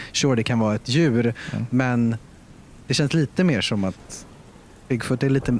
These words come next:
Speaker 1: lite mer speciellt än bara stor sak i en jättedjup sjö.
Speaker 2: Ja, nej, precis. Och det, ja, och där har du ju... Men det är också liksom även, även i så här, for better or for worse,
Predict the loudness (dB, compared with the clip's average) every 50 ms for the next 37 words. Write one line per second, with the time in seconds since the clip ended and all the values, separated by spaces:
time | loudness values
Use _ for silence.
0 | -2 0 0 0 2 2 0 0 2 0 0 -4 -4 -4 -4 -4 -2 0 0 2
1 | 2 2 0 -2 -2 -2 -2 -2 0 0 0 0 -2 -2 -4 -6 -2 -2 -2 -2
2 | 0 -2 -2 -2 -2 -2 -2 -4 -6 -6 -6 -4 -2 -2 -2 -2 -4 -4 -6 -6
3 | -6 -6 -6 -6 -6 -6 -6 -4 -4 -4 -4 -6 -10 -18 -10 -2 0 2 2 2
4 | 2 2 0 0 0 0 0 -2 -4 -6 -8 -10 -12 -12 -12 -14 -14 -14 -6 -4
5 | -2 0 2 0 0 0 0 2 2 2 2 2 2 2 2 2 2 2 2 2
6 | 2 2 2 0 0 -2 -8 -12 -12 -12 -14 -8 -2 0 2 4 4 2 2 2
7 | 0 2 2 2 2 2 2 2 2 2 2 2 2 2 2 2 2 2 2 2
8 | 2 2 2 2 2 0 0 -2 -4 0 0 2 2 2 2 0 2 2 2 2
9 | 2 0 -2 -4